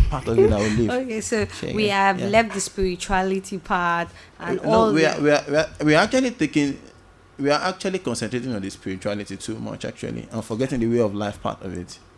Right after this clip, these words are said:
Speaker 2: Okay.
Speaker 1: Shey you get? And
Speaker 2: Are you
Speaker 1: we,
Speaker 2: sure?
Speaker 1: we are doing, we are doing so much enjoy. And, and the, the, the, the, and the painful thing is that, is a fact that we are not even so spiritual again.
Speaker 2: Exactly.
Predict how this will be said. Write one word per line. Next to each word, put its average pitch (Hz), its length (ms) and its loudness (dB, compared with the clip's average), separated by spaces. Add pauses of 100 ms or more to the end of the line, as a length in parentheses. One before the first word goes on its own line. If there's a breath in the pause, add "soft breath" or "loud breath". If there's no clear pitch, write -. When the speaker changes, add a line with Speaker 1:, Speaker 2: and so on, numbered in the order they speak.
(140)
Speaker 2:
Okay. 254 220 -6
Speaker 1:
Shey 180 240 -6
you 113 60 -4
get? 113 200 -8
And 113 180 -2
Speaker 2:
Are 247 40 0
you 294 60 0
Speaker 1:
we, - 60 -2
Speaker 2:
sure? 311 280 2
Speaker 1:
we 127 80 6
are 120 100 6
doing, 147 320 0
we 120 100 0
are 117 60 2
doing 151 140 0
so 147 160 -2
much 117 200 0
enjoy. 98 200 -6 (240 loud breath)
And, 117 160 -2
and 135 140 0
the, - 40 -2
the, 117 200 -6 (100)
the, 110 140 -4
the, 104 280 -6
and 101 80 0
the 95 60 -4
painful 127 320 2
thing 107 180 -2
is 87 140 -2
that, 85 160 -6
is 92 100 -6
a 95 60 -4
fact - 340 -2
that 80 320 -10 (1160)
we 131 100 4
are 139 40 8
not 160 160 4
even 135 160 2
so 117 140 2
spiritual 87 480 -2
again. 76 260 -6 (140)
Speaker 2:
Exactly. 254 960 4